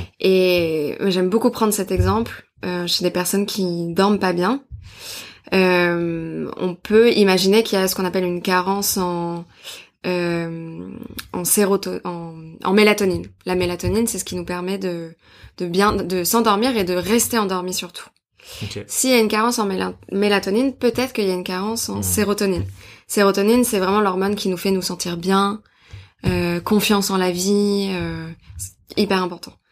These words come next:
Speaker 1: Et la sérotonine, elle est, euh, créée grâce à un acide aminé qui s'appelle le tryptophane. Un acide aminé, donc c'est, c'est dans les protéines. Et il y a neuf acides aminés essentiels qui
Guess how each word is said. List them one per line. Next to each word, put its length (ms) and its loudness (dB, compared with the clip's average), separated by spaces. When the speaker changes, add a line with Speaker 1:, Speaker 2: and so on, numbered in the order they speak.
Speaker 1:
Et 380 4
la 180 6
sérotonine, 760 2
elle 260 2
est, 400 -2
euh, 140 -6
créée 420 2
grâce 640 -2
à 120 -4
un 160 -2
acide 280 0
aminé 460 -2
qui 100 -10
s'appelle 420 -2
le 80 -2
tryptophane. 640 -2
Un 160 0
acide 300 2
aminé, 340 2
donc 200 -2
c'est, 480 -4
c'est 140 -4
dans 100 0
les 80 0
protéines. 640 2
Et 380 6
il 60 2
y 60 8
a 100 8
neuf 340 4
acides 320 0
aminés 440 2
essentiels 680 -2
qui 400 0